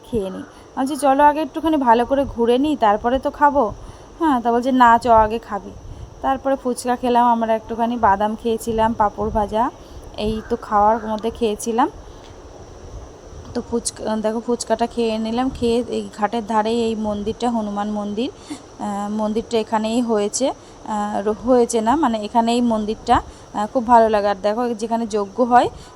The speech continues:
আহ, সেখানে হচ্ছে কুকুর শুয়ে আছে। <laughs> তো এই আর একটা ঠাকুর, দেখো মোটমাট তিনটে ঠাকুর হয়েছে ওইটুকুনির মধ্যে।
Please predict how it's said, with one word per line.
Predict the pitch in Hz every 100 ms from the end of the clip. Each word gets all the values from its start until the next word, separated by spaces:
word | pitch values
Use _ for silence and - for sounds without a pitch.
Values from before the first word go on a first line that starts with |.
| -
আহ, | 220 202
সেখানে | 208 226 233 220 233
হচ্ছে | 214 - -
কুকুর | 262 233 262
শুয়ে | - 254 202
আছে। | 190 - - - - - - -
<laughs> | - - 214 - - - -
তো | 233
এই | 233 240
আর | 240
একটা | 233 - 214
ঠাকুর, | 220 190 196 190
দেখো | 208 269
মোটমাট | 262 214 226 233 240
তিনটে | - 233 233
ঠাকুর | 240 240 226 233
হয়েছে | 240 214 254
ওইটুকুনির | 220 220 226 226 226
মধ্যে। | 220 196 220